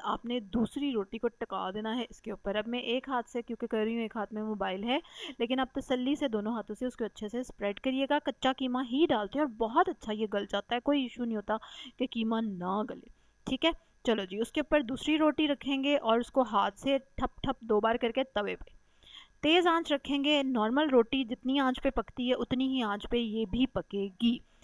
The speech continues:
जब एक तरफ से पक जाए side change करें, घी लगाएं पराठे की तरह, उसको खूब तल तल के। हाँ जी, मैंने थोड़ा conjuicy से लगाई, you know, smart भी तो होना है ना।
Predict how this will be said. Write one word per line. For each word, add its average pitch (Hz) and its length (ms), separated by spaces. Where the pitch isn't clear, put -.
जब 254 120
एक 294 160
तरफ 320 200
से 330 100
पक 226 240
जाए 254 180
side 180 240
change 262 260
करें, 262 320
घी 226 360
लगाएं 240 400
पराठे 220 400
की 254 60
तरह, 240 200
उसको 247 420
खूब 277 240
तल 240 180
तल 247 180
के। 262 200
हाँ 226 180
जी, 208 160
मैंने 233 260
थोड़ा 240 120
conjuicy 220 460
से 240 100
लगाई, 208 280
you 247 100
know, 359 160
smart 247 420
भी 277 80
तो - 140
होना 190 180
है 175 60
ना। 226 120